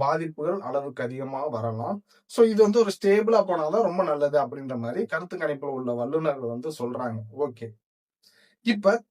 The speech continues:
தமிழ்நாட்டுல, சாரி, இந்தியாலயே எடுத்துக்கிறோமே, இந்த தங்கத்தோட விலையை பத்தி தான் மக்கள் வந்து இப்ப அத அளவுக்கு அதிகமா பேசிக்கிட்டு இருக்காங்க.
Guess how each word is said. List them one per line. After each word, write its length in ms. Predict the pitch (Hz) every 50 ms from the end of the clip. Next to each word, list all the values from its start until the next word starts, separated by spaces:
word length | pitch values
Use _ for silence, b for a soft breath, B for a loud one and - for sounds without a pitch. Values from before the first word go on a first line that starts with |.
| _ 202
தமிழ்நாட்டுல, 640 | 202 208 233 285 285 262 247 214 - - 131 123 107 110 -
சாரி, 220 | 147 147 139 131 - _ _ 165 180
இந்தியாலயே 440 | 190 180 185 170 147 131 147 156 147
எடுத்துக்கிறோமே, 520 | 131 127 - 131 127 120 113 110 113 113 113 110 - _ _ _ _ _ _ _ _ _ _ _ _
இந்த 220 | - 185 185 - 156 -
தங்கத்தோட 580 | 180 190 240 294 320 339 330 311 302 285 262 220 196 170 160
விலையை 260 | 160 170 175 175 156 156
பத்தி 160 | 147 127 147 165 226
தான் 120 | 254 - 156
மக்கள் 260 | 151 151 165 151 -
வந்து 160 | 156 151 196 202
இப்ப 140 | 156 123
அத 180 | 123 156 165 170 123 135
அளவுக்கு 340 | 170 226 240 220 196 151 151
அதிகமா 260 | 190 233 262 262 254 233 202 202
பேசிக்கிட்டு 360 | 208 208 220 214 202 180 180 175
இருக்காங்க. 300 | 175 185 175 165 151